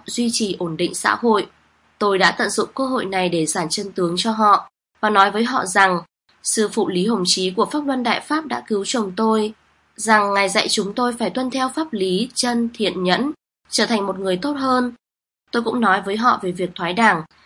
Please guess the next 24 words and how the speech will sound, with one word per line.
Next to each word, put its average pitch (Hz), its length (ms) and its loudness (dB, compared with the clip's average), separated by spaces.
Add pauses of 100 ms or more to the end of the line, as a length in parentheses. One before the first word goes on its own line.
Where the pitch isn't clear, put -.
(160)
Hai 214 220 0
người 185 260 0
trong 220 200 0
số 180 240 -2
những 196 220 -6
người 226 180 -2
này 170 160 -2
đã - 120 -6
đồng 196 220 -4
ý 180 200 -2
thoái 196 140 -8
đảng. 196 280 4 (1040)
Bốn, 196 400 0 (360)
người 226 140 6
phụ 220 160 0
nữ 214 220 2
cao 262 240 2
tuổi 208 180 4
được 170 200 0
phúc 294 160 -4
báo 180 260 2
nhờ 214 200 -2
Đại 175 180 2
Pháp. 311 320 0